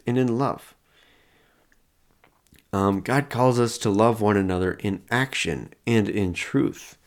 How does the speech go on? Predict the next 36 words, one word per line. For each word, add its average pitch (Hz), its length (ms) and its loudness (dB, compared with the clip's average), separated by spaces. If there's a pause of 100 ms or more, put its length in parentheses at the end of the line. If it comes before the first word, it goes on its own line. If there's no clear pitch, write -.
(920)
Um, 76 500 -6
and 101 120 -6
so 110 460 4
we 110 120 -4
can't 147 340 2
know 120 200 4
the 104 100 -4
truth 98 440 0
without 104 360 -2
exercising 98 680 -2
our 85 120 -2
minds 78 460 -6
well. 82 320 -2
We, 87 220 -8
we, 101 220 -4 (580)
if 107 100 -4
we 120 100 6
don't 139 220 8
think - 560 0 (220)
philosophically 120 880 2
well, 90 300 0
we 101 140 -2
won't 104 280 0
think 107 240 0
theologically 107 840 0
well, 90 320 2
and 98 200 -2
we 104 120 2
won't 104 300 2
know 107 240 0
our 87 280 -6
God 85 360 -2
well. - 360 -8 (760)
And 90 160 -6
that's 131 300 -4
why 80 420 -2